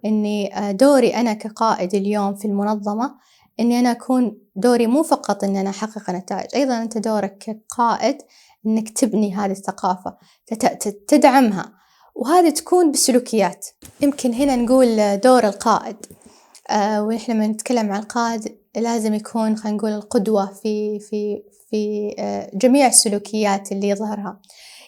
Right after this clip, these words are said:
يعني مثلا على سبيل المثال لما أنا مثلا كمنظمة أبغى أهتم في موضوع، آه، الالتزام مثلا في الوقت، أو إني أنا أكون، آه،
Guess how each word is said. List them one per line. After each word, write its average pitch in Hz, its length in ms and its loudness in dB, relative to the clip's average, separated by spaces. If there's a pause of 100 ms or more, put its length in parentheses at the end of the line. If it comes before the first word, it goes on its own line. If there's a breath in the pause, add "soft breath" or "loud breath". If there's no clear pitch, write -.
يعني 294 200 8
مثلا 247 260 4
على 208 200 2
سبيل 269 200 6
المثال 226 340 4
لما 208 200 2
أنا 240 160 4
مثلا 240 380 -2 (600 loud breath)
كمنظمة 220 1000 2
أبغى 208 180 0
أهتم 226 300 -2
في 220 140 -4
موضوع، 240 640 2 (1120)
آه، 220 260 0
الالتزام 220 680 0
مثلا 214 340 -4
في 208 120 -12
الوقت، 214 500 -4 (240)
أو 214 180 -2
إني 214 280 -2
أنا 208 120 -4
أكون، 214 500 -6 (540 soft breath)
آه، 202 40 0